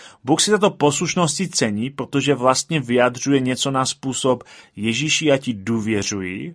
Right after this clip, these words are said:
proto udělám to, co po mně chceš.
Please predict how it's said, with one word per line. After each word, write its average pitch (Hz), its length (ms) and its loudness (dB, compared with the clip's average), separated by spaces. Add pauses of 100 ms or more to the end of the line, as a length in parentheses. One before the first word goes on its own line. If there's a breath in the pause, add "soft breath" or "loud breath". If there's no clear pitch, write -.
(140)
proto 170 340 2
udělám 156 500 4
to, 117 440 -2 (240)
co 120 140 -4
po 135 160 -2
mně 135 240 -2
chceš. - 580 -8